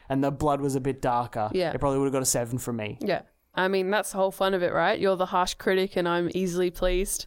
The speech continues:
Speaker 1: I
Speaker 2: That's
Speaker 1: guess
Speaker 2: the,
Speaker 1: so.
Speaker 2: that's the vibe we go for. <laughs>
Speaker 1: Well, what's your overall then? Probably a fucking seven, I
Speaker 2: Yeah,
Speaker 1: reckon.
Speaker 2: yeah, seven.
Speaker 1: <laughs>
Speaker 2: <laughs> Everything's been a seven. I'm gonna go seven.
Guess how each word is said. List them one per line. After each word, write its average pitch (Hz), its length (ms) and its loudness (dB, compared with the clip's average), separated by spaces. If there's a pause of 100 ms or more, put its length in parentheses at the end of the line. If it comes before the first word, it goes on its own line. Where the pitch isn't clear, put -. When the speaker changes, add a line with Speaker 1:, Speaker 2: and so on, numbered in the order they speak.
Speaker 1:
I 131 80 -2
Speaker 2:
That's 196 100 4
Speaker 1:
guess 208 100 0
Speaker 2:
the, 123 160 2
Speaker 1:
so. 165 60 -2
Speaker 2:
that's 208 200 2
the 214 80 0
vibe 202 280 0
we 196 100 -2
go 196 240 2
for. 226 260 0 (260)
<laughs> 294 140 0 (400)
Speaker 1:
Well, 170 100 4
what's 208 180 4
your 190 100 4
overall 160 380 4
then? 113 260 -2 (360)
Probably 165 240 2
a 139 40 2
fucking 160 280 0
seven, 156 340 4
I 131 100 4
Speaker 2:
Yeah, 285 300 6
Speaker 1:
reckon. 202 40 2 (360)
Speaker 2:
yeah, 262 100 4 (400)
seven. 254 280 0 (140)
Speaker 1:
<laughs> 523 120 -4
Speaker 2:
<laughs> - 120 -4
Everything's 233 380 2
been 220 160 2
a 214 60 -6
seven. 185 260 2
I'm 185 140 2
gonna 185 160 2
go 175 100 2
seven. 170 480 -2